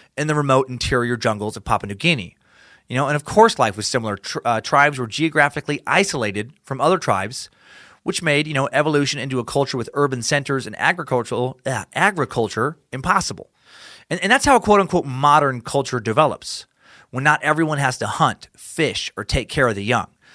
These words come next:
You know, you get some large farms now and a fortress, and, and suddenly farms and farmers can provide food for more people than just themselves.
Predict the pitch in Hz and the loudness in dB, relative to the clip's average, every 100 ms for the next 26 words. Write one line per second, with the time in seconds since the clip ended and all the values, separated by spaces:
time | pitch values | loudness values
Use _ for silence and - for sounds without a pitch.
0 | - - _ 233 208 143 131 107 117 101 | -20 -20 _ -2 0 0 -4 0 2 2
1 | - 185 196 190 160 185 185 143 - 170 | 4 6 6 6 2 4 4 4 0 4
2 | 190 - 190 185 185 - 90 80 95 - | 4 4 4 4 2 -2 -10 -12 -10 0
3 | 160 147 117 - 170 175 117 - 175 175 | 2 2 -2 2 4 4 0 2 4 4
4 | 170 120 110 135 131 - 139 - 107 147 | -2 -6 0 2 2 -2 -4 -4 0 2
5 | 160 165 165 147 117 123 - 92 - - | 2 0 -4 -6 -2 -2 -2 -8 -4 2
6 | 165 175 175 180 - | 4 4 2 -6 -12